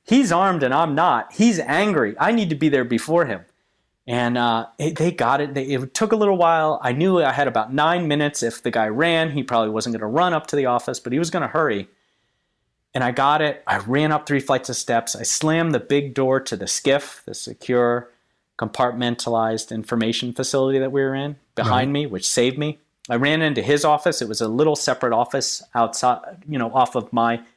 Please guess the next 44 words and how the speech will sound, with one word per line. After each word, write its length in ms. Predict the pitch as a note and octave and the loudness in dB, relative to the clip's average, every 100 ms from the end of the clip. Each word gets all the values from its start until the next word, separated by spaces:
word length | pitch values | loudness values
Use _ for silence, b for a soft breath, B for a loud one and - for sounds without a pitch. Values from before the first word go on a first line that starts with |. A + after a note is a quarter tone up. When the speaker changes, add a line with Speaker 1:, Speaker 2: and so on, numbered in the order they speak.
| _ | _
Speaker 1:
main 260 | B2+ B2 A#2 | -2 0 0
pit 240 | C#3 C3+ | -2 -2
area 300 | C3+ B2+ C3 | 0 2 0
office. 540 | - C3 - D#3 - _ _ _ _ - | 2 0 0 -6 -8 _ _ _ _ -8
Got 180 | - D3 | -4 -2
to 80 | E3 | 0
his 140 | C3+ | 0
desk, 360 | - C3+ C3+ - - _ _ _ - | 0 0 -2 -8 -20 _ _ _ 0
knelt 220 | D#3 D#3+ | 0 2
down 160 | D#3 | 0
before 360 | B2 A#2 D3 C3 | 0 -2 0 0
it, 80 | B2+ | 2
felt 160 | - - | 0 0
like 140 | C#3+ | 0
I 80 | B2+ | 0
won, 360 | A#2 B2 B2+ B2+ - _ _ _ _ _ | 2 2 0 -4 -14 _ _ _ _ _
and 140 | A2 A2 | -8 0
realized 420 | C3 B2+ A2+ - | 2 4 2 -2
I 80 | A2 | -4
have 120 | G#2+ | -4
three 220 | - A#3+ | -2 0
devices, 520 | G#3+ D#3+ D3 - C#3 | 2 2 0 -2 -6
four 220 | - F3 E3 | -4 -2 0
pockets, 500 | - C3+ - B2+ - | 0 -2 -2 -6 -6
and 280 | A#2+ A2+ | -6 -4
no 200 | C3+ D3 | 0 2
idea 500 | C#3 A#2+ A#2 A2 G#2+ - _ _ _ _ _ - | 2 0 -2 -2 -4 -10 _ _ _ _ _ -12
which 540 | A2 A#2+ B2 - - - | -2 -2 -2 -8 -14 -2
pocket 360 | B2 A#2 A2 A2+ | 0 0 -4 -6
I 60 | |
was 100 | G#2+ | -8
supposed 240 | - A2 - | -6 -8 -8
to 40 | |
put 220 | - G#2 | -10 -10
things 240 | G#2+ G2+ G#2+ | -10 -10 -10
into. 220 | G2 G2+ | -12 -16
It 80 | G2+ | -18
was 140 | - | -16
a 40 | |
total 340 | - C#3 C3+ C3 | -6 -2 0 -2
rookie 280 | A2+ - A2 | -4 -6 -8
mistake. 500 | G2 - - G#2+ _ _ _ - | -10 -12 -14 -18 _ _ _ -10
I 300 | A2+ A2 A2 | -4 -2 -4
just, 440 | A2 B2+ A2+ - | -4 -4 -4 -8